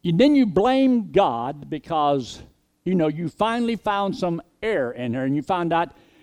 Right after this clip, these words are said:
well, she's not really that angel. You know, they say an an-, woman's an angel, you know, up in the air, nothing to wear and harping on something. So, so you're always wondering,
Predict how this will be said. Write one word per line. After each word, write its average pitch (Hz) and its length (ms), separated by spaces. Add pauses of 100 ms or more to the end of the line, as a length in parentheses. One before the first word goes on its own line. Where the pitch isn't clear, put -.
(300)
well, 131 340
she's 117 300
not 156 260
really 156 260
that 135 200
angel. 95 520
You 127 80
know, 139 100
they 127 140
say 143 200
an 120 140
an-, 123 160
woman's 127 240
an 117 120
angel, 117 240
you 107 60
know, 101 160
up 127 200
in 147 80
the 139 140
air, 135 200
nothing 135 300
to 123 60
wear 135 140
and 127 100
harping 127 360
on 101 140
something. 90 360 (840)
So, 135 300 (1200)
so - 140
you're 226 200
always 349 540
wondering, 262 680